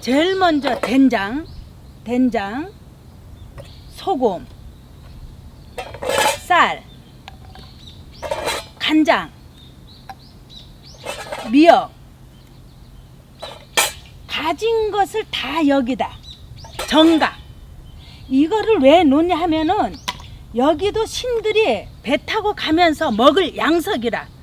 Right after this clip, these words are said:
곤썰, 보리썰, 좁썰, 된장, 소금,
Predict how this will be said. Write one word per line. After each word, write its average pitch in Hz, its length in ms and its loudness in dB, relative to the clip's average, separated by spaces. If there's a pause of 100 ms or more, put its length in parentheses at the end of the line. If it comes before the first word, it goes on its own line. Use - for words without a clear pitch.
(440)
곤썰, 381 760 0
보리썰, 330 840 -2
좁썰, 311 560 -4 (1040)
된장, 359 760 2
소금, 403 680 2